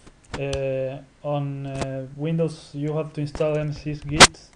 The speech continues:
but I highly recommend you use a Unix-like system for development, stay,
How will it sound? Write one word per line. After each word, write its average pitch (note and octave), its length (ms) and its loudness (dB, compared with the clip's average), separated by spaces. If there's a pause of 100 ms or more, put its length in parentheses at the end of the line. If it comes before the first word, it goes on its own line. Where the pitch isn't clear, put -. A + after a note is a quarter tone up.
(640)
but C#3+ 520 4
I D#3+ 140 6
highly E3+ 340 4
recommend D#3 560 -2
you C#3+ 360 0
use D3 520 -4
a C3+ 720 -4
Unix-like C#3+ 640 -4
system E3 580 -6 (800)
for D3 520 -2
development, D#3 840 -4 (160)
stay, C#3+ 800 0